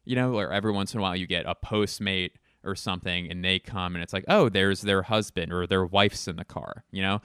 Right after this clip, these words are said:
which is always interesting. And you're like, "Huh, what the fuck's going on there?" But you move on from it immediately. So this guy was delivering groceries with his son. He was an older man, probably, like, in his late fifties, maybe sixty. I would say he was in his sixties.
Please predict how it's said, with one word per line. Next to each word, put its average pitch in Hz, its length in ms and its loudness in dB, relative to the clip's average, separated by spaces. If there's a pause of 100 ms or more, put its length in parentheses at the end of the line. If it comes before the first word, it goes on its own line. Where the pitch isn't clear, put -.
(120)
which 131 120 2
is 127 100 0
always 160 460 8
interesting. 131 520 0
And 127 80 0
you're 95 160 2
like, 92 160 0
"Huh, 190 80 -4
what 95 120 -8
the - 60 -12
fuck's - 260 -8
going 107 160 0
on 110 120 0
there?" 120 160 2 (300)
But 143 280 6
you 120 140 2
move 110 180 0
on 101 160 4
from 98 180 -4
it 85 60 -6
immediately. 82 460 -6 (240)
So 135 200 -4
this 143 340 0
guy 117 280 4
was 104 180 2
delivering 98 420 0
groceries 95 760 -2
with - 140 -8
his 85 120 -8
son. 92 460 -2
He 104 100 -10
was 92 100 -6
an 95 100 -6
older 98 280 0
man, 95 240 2
probably, 113 320 0
like, 135 160 -4
in 98 140 -4
his 87 640 -4 (380)
late 95 320 -4
fifties, 208 640 -4
maybe 233 360 -4
sixty. - 500 -8 (260)
I - 60 -2
would 147 100 2
say 202 100 2
he 196 80 4
was 135 120 4
in 110 80 2
his 95 100 -2
sixties. - 640 -10